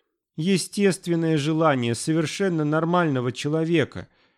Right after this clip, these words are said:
Но тебе, конечно, проще считать, что дело в возрастных гормональных бурях, что надо просто попить каких-нибудь чудодейственных витаминов. Или что там пьют бабы в интересном возрасте. Ты же лучше знаешь. Ты всегда все лучше знал».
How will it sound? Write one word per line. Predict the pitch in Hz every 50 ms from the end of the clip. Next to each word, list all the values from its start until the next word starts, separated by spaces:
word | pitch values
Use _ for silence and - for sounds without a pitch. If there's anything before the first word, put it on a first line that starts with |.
| _ _ _ _ _ _ _
Но | 135 160 156 127
тебе, | - - 135 107 95 131 170 175
конечно, | - 160 147 139 135 113 - - 123
проще | 107 - 131 143 120 - - 123 107
считать, | - - 110 - 127 135 123
что | - - - 117
дело | 107 107 139 131 120 113
в | 107
возрастных | 113 107 98 113 113 98 - - 147 131 104
гормональных | 107 117 107 104 104 104 113 120 110 107 110 107 92
бурях, | 92 101 123 131 117 101 98 90 - - - - - _ _
что | - - 170 160
надо | 151 143 135 139
просто | 135 - 156 131 - - 127
попить | 110 - 98 92 - - 233 208 -
каких-нибудь | - 123 107 - - 147 - - 135 127 127 120 -
чудодейственных | 147 143 107 101 98 95 120 139 - - 127 123 117 110 -
витаминов. | 135 127 - 123 117 110 104 98 85 78 76 - _ _ _ _ _ _ _
Или | 175 165 147 131
что | - - - 131
там | - 107 95 87
пьют | - 98 92 87
бабы | 90 117 147 143 113 104
в | 101
интересном | 107 98 - - 98 92 104 101 - - 98 95 90
возрасте. | 95 92 82 78 80 85 - - - - - _ _ _ _ _ _ _ _ _
Ты | - 214
же | 147 107 110
лучше | 92 92 120 185 185 - 208 175
знаешь. | 120 107 110 90 80 76 - - - _ _ _ _ _
Ты | 208 175
всегда | - - - - 143 107 98 120 156 135
все | - - - 123
лучше | 110 113 110 98 - - 110
знал». | 95 82 95 92 85 76 - _